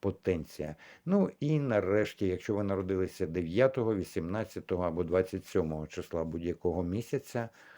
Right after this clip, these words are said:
Купала в прямій позиції, і це карта сонця або променисте світло.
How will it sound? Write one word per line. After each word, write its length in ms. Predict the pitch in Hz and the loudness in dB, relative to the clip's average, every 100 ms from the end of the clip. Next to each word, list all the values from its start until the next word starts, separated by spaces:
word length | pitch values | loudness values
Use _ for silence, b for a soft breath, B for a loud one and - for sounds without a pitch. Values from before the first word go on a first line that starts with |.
| B B | B B
Купала 600 | - 123 - 113 135 143 131 | 0 0 4 4 4 4 0
в 120 | - | 0
прямій 320 | 98 92 90 | -2 0 -2
позиції, 1000 | - 92 113 131 - - 120 120 - 92 | -4 -4 -2 -2 -2 0 2 2 -2 -6
і 40 | |
це 460 | 82 - 104 123 131 | -10 -8 -4 -2 -4
карта 420 | - 101 101 95 92 | -2 0 0 -2 -8
сонця 680 | - 98 120 123 - 104 | -6 -6 -4 -6 -4 -2
або 200 | 78 82 | 0 -2
променисте 760 | 80 98 87 90 87 82 - 80 | -4 -2 0 -2 -4 -6 -8 -10
світло. 560 | - 90 135 - 127 | -8 -8 -8 -6 -8